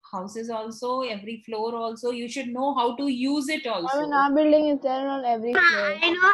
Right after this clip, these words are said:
Speaker 3: how we use it, ma'am. That upper part, we pull it and we po-,
Speaker 1: Correct.
Speaker 3: first we point the hose, and then
Speaker 1: Huh.
Speaker 3: the upper pin, we pull it, then the foam comes out, or the,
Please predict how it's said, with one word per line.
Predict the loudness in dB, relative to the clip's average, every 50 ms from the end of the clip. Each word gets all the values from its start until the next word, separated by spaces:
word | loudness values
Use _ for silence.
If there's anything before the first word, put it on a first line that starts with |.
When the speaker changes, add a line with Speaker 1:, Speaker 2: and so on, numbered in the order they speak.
| 10
Speaker 3:
how | 10 8 8 6 6
we | 4 4
use | 4 4 4 4 4 4
it, | 2 4
ma'am. | 4 4 4 4 2 4
That | 4 4 4 4 4 2
upper | 2 2 2 4 4 4 4 2 4
part, | 4 6 6 6 4 4
we | 4 2 2
pull | 2 2 2 4 4 6
it | 6 4 4 2 0 -2 -2
and | -2 0 0 0 0
we | 0 0 -2 -2
po-, | -2 -4
Speaker 1:
Correct. | -4 -2 -6 -2
Speaker 3:
first | 0 2 2 2 2 0
we | -2 -4 -2 0
point | 2 4 4 4 4 4
the | 4 4 4
hose, | 4 4 6 6 6 6 4 0 -6 -14 -20 -20 -20 -20 -20 _ -2
and | 0 2 4 4
then | 4 4 4 4 2 2 2
Speaker 1:
Huh. | 2 0 0 -2 -4
Speaker 3:
the | -4
upper | 0 2 2 2 2 0 -2
pin, | -2 0 0 0 0
we | 0 -2 -2
pull | -2 -2 0 2
it, | 2 2 2 0 -2 -6 0 2
then | 2 4 4 4 2
the | 2 2 2
foam | 2 0 0 0 -2 -6
comes | -8 -8 -6 -6 -6 -4
out, | -4 -4 -4 -6 -8 -10 _
or | -4 -4 -4 -2 0
the, | 0 2 2